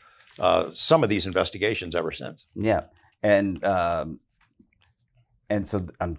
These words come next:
Speaker 2: uh, so how do we connect? It's, so you're, so he's now sort of, uh, working with you in, in some, some regards, and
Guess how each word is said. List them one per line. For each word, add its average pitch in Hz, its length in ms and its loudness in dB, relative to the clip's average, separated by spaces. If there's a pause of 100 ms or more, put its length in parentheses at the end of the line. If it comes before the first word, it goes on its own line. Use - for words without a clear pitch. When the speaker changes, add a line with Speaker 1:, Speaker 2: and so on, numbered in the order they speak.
(140)
Speaker 2:
uh, 85 140 -8
so - 200 -6
how 90 100 -4
do 85 60 -10
we 85 120 -8
connect? 95 340 -8
It's, 107 180 -6
so 123 80 0
you're, 117 280 4 (640)
so - 140 2
he's 143 200 2 (140)
now 110 300 4 (100)
sort 90 180 -4
of, - 60 -16 (440)
uh, 90 200 2 (460)
working 107 380 2
with 95 160 0
you 92 200 -2
in, 87 200 -4
in 90 300 -4 (280)
some, 92 300 -2 (100)
some 95 260 -2
regards, 92 500 -2
and 90 540 -4